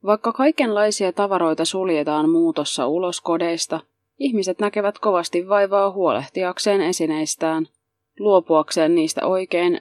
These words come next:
ja vältelläkseen niiden muuntumista joksikin muuksi, esimerkiksi jätteeksi.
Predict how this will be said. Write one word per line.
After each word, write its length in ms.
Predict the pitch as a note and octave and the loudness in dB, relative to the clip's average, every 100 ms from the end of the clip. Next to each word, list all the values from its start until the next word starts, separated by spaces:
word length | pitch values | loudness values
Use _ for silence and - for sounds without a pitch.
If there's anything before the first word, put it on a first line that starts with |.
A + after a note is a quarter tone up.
| _ | _
ja 140 | G3 G#3 | -2 2
vältelläkseen 800 | B3+ C#4+ G#3 F3 E3 - F3 E3+ | 2 2 2 0 -2 -2 0 4
niiden 320 | E3+ F3 F3 | 4 4 2
muuntumista 720 | G3+ G#3+ F3+ D3+ D3+ - D#3+ | 2 0 2 0 0 0 -4
joksikin 580 | - F3 - - E3 F#3+ | -2 -4 -4 -6 -2 0
muuksi, 500 | G#3+ D3 - - - _ _ - | 0 -2 -2 -8 -10 _ _ -8
esimerkiksi 680 | - F3 E3+ F3 B3 - C#4 | -4 2 2 0 -2 -2 0
jätteeksi. 720 | - - - - - - | 0 -6 -10 -10 -8 -12